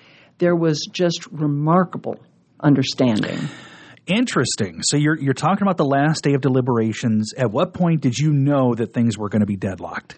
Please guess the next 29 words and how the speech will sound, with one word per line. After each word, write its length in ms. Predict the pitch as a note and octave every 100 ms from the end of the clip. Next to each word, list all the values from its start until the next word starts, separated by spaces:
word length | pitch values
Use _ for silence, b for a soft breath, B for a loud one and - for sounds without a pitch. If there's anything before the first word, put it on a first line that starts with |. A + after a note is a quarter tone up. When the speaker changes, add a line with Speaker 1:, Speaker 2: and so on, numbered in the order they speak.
| _
Speaker 1:
We 320 | D#3 G#3+ B3+ C#4
kept 380 | - A#3+ -
going 380 | G3+ A3 B3+ E3+
until 260 | D#3+ D#3+ E3+
three 240 | - F#3
o'clock. 420 | F#3 - A#3 A#3+
We'd 160 | D#3 D#3
started 420 | - D3+ F3 F#3
at 120 | E3
nine 240 | D3+ E3 F#3
o'clock 400 | G3+ G3+ G3+ -
that 180 | G3 -
morning, 380 | F#3+ G3 D#3
and 100 | C#3+
we 120 | D3+ F3+
kept 200 | G#3+ -
going 240 | F#3 F#3
until 180 | F3 E3
three 280 | - E3+ F3
o'clock. 480 | F3 F#3 F#3+ F3+ - B B B
And 220 | - D#3+
that's 300 | E3+ F#3 F#3
when 340 | F3+ E3 D3+ -
we 140 | D3+ D3
finally 420 | - E3 E3+ E3+ -
said, 300 | E3+ D3+ -
"You 60 | D#3+
know, 420 | E3 G3 A3 A3 B B B B
um, 260 | D3 D3